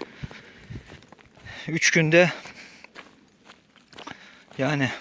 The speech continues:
bugünle birlikte üçüncü gün, üç günde sürü sahibi iki koyununu kayıp verdi.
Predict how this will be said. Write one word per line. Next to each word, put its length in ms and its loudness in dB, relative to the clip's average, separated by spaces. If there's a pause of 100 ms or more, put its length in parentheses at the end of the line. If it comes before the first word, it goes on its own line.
bugünle 360 2
birlikte 260 0
üçüncü 320 0
gün, 220 4 (420)
üç 220 2
günde 360 4 (1160)
sürü 280 -4
sahibi 520 6 (1600)
iki 340 4 (360)
koyununu 500 6
kayıp 360 4
verdi. 340 2